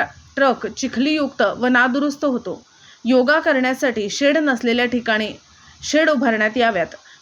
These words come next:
दरवर्षी नवीन झाडे लावण्यात येऊन त्याची निगा राखण्यात यावी. जुनी झाडे व गवती लॉन यांची देखभाल, दुरुस्ती व निगा राखण्यात यावी. आमराईमध्ये ड्रेनेज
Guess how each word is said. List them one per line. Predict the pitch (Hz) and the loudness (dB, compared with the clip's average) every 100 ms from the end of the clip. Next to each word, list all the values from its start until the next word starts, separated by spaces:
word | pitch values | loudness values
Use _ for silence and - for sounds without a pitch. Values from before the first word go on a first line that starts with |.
| 240 | 0
दरवर्षी | 269 320 320 320 339 | 2 2 2 0 -2
नवीन | 302 240 302 | -2 0 -2
झाडे | 294 277 247 | 0 0 2
लावण्यात | 285 233 208 214 | 2 2 0 -2
येऊन | 247 208 202 | -2 -2 -6
त्याची | 208 254 254 302 | -2 -2 0 0
निगा | 262 214 262 | 0 2 2
राखण्यात | 254 233 202 202 | 2 0 -2 0
यावी. | 202 180 - - - - - | -2 -4 -10 -16 -20 -18 -6
जुनी | 214 277 330 | 0 2 2
झाडे | 320 294 277 | 2 2 4
व | 285 | 2
गवती | 262 226 220 294 | 2 2 2 0
लॉन | 277 214 202 | 2 2 0
यांची | 226 233 277 | 0 0 0
देखभाल, | 233 226 233 285 | 0 0 0 0
दुरुस्ती | 262 247 233 254 | 0 -2 -2 -4
व | 226 | 0
निगा | 254 240 254 | 0 2 2
राखण्यात | 302 277 220 202 | 2 0 -2 -2
यावी. | 202 180 180 - - - - | -2 -4 -8 -14 -20 -20 -6
आमराईमध्ये | 226 254 285 330 330 285 330 | 0 2 2 0 -2 -2 -2
ड्रेनेज | 262 254 247 262 208 | 0 0 2 0 -2